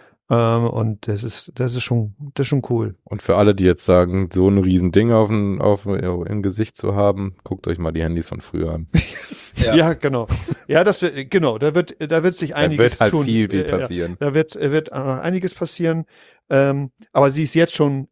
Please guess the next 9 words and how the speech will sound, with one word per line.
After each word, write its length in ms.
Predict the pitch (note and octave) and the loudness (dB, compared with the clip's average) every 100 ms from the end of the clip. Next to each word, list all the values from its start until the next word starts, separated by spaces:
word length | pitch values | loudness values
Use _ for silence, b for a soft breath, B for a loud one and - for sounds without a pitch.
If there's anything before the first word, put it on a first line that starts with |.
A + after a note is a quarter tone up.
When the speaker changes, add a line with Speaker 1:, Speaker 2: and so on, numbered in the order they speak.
| _ - | _ -2
Speaker 1:
unheimlich 500 | D3 D#3 C#3+ B2+ - | 2 4 2 0 -6
gebrauchsfähig, 920 | A#2 A#2+ C3+ - - A#2+ A#2 A2+ - | -2 0 0 -4 -2 0 0 -2 -4
also 180 | G#2 G#2+ | -4 -4
das 140 | A2 | -6
ist 100 | B2 | -6
schon 220 | - A#2 | -4 -2
richtig 300 | A2 A#2 A#2 - | -2 -6 -8 -4
gut. 260 | C3+ C3 _ b b b - | -4 -4 _ b b b -2
Äh, 380 | A2+ A2+ A#2 | 0 2 0